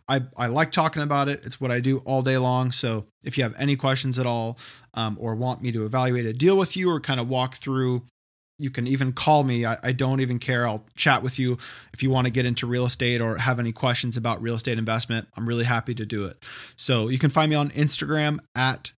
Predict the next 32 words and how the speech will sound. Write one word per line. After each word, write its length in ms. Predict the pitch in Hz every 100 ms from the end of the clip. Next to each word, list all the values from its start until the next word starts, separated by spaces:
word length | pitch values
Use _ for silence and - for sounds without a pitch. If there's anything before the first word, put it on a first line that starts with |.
| -
Jake 280 | 127 120 117
Myers, 560 | 107 113 135 151 - -
J 260 | - 107 120
A 40 |
K 220 | 117 120
E 440 | 110 120 123 123 -
M 160 | 120 117
I 200 | 110 110
R 240 | 107 110 -
E 180 | 117 -
S. 380 | 143 170 - - _ _ _ _ _ _ _ -
You 80 | 127
can 140 | 120
reach 180 | 120 143
out 160 | 123
to 60 | -
me 80 | 123
there. 260 | 131 131 120
I'm 120 | 120
happy 260 | 120 117
to 80 | 117
help 240 | 117 117 -
anybody 600 | 139 143 135 131 131 131 - - -
kind 160 | 123
of 80 | 117
further 360 | - 127 120 117
themselves 720 | 117 113 117 113 110 107 -
in 260 | 123 120 113
this 200 | 113 -
real 160 | 113 117
estate 320 | - 120 -
field 320 | 139 135 131